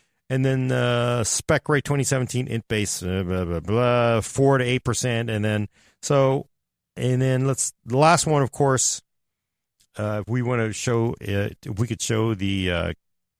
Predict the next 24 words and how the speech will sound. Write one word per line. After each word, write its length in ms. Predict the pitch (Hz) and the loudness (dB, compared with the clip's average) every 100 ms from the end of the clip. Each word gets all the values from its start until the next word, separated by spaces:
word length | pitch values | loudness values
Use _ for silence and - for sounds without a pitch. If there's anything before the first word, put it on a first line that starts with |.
| - | 0
graphics 360 | 123 117 - | 2 2 0
performance. 640 | - 123 143 139 151 - - _ _ _ _ - | -4 -2 2 2 0 -6 -10 _ _ _ _ -10
This 360 | 127 202 208 | 2 4 6
I'm 240 | 196 185 156 | 4 4 6
less 240 | 160 - | 4 4
excited 340 | 151 147 139 | 2 2 4
about. 320 | 135 123 123 - | 4 2 2 2
I've 160 | 123 | 0
seen 220 | - 131 | 0 0
people 240 | 117 117 113 | 0 -2 0
get 180 | 117 110 | -2 -2
totally, 360 | 123 117 113 110 | 0 0 0 0
"Oh 340 | 147 226 226 220 | 0 2 2 2
my 220 | 214 214 | 2 2
God, 340 | 214 220 208 | 4 4 4
it's 100 | 185 | 2
so 140 | - 202 | 0 2
much 200 | 190 - | 2 2
faster." 320 | 196 - 165 | 2 2 2
You're 120 | 170 | 4
looking 300 | 185 - 170 | 2 2 2
at 100 | 165 | 2
a 60 | 160 | 0
huge, 540 | 185 185 160 - - | 0 -2 -2 -6 -8